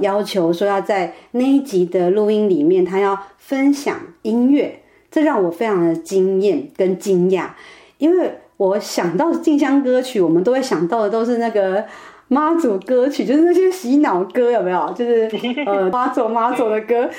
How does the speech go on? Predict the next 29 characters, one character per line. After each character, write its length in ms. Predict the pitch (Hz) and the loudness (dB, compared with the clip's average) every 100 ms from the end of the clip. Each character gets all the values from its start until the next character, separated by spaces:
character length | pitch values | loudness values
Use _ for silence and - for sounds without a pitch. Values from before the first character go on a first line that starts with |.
| - - - - | -16 -20 -20 -4
但 120 | 330 | -2
是 140 | 330 | 0
他 300 | 339 294 311 | 0 0 -2
却 180 | 311 320 | 0 0
在 220 | - 294 | 0 -2
我 100 | 202 | 0
的 120 | 170 170 | 0 2
那 180 | 208 | 2
一 60 | 220 | 0
集 140 | 190 | -2
节 160 | 175 170 | 0 2
目 140 | 196 | 2
里 220 | 202 170 156 | 2 2 0
介 160 | 196 | -2
绍 180 | 180 175 | -2 -2
了 60 | 160 | -4
两 260 | 156 185 | -2 -2
首 240 | - - - - _ _ _ | -2 -6 -6 -10 _ _ _
他 120 | - | -6
在 160 | 214 214 | -2 -2
进 200 | 208 208 | 0 0
香 200 | 202 202 | 2 0
途 240 | 196 170 | 2 2
中 320 | 170 190 185 190 | 2 2 2 2
会 160 | 214 | 0
听 320 | 175 208 208 | -2 -4 -4
的 120 | 208 170 | -2 -2
歌 260 | 180 175 | -2 -2
曲， 300 | 180 - - | -4 -8 -12